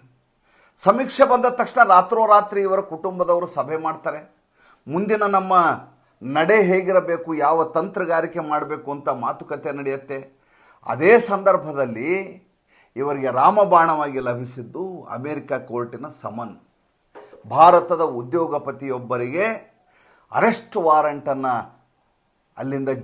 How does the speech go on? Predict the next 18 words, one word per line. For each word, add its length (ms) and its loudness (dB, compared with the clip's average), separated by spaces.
ಜಾರಿ 400 6
ಮಾಡಿದಂಥ 440 -4
ಅಮೆರಿಕೆಯ 540 -6
ನ್ಯೂಯಾರ್ಕ್ 640 -2
ನ್ಯಾಯಾಲಯದ 680 -4
ವರದಿ 460 8
ಇದೆಯಲ್ಲ, 300 -2
ಅದು 120 -4
ಯಾವ 240 8
ರೀತಿಯ 400 0
ಆಕ್ಸಿಜನನ್ನು 760 -2
ಕೊಡುತ್ತೆ 300 -4
ಗಾಂಧಿ 340 -4
ಕುಟುಂಬಕ್ಕೆ 580 -8
ಅಂದರೆ, 200 -2
ಮಾರನೇ 540 6
ದಿವಸ 340 -8
ಬೆಳಗ್ಗೆ 280 -8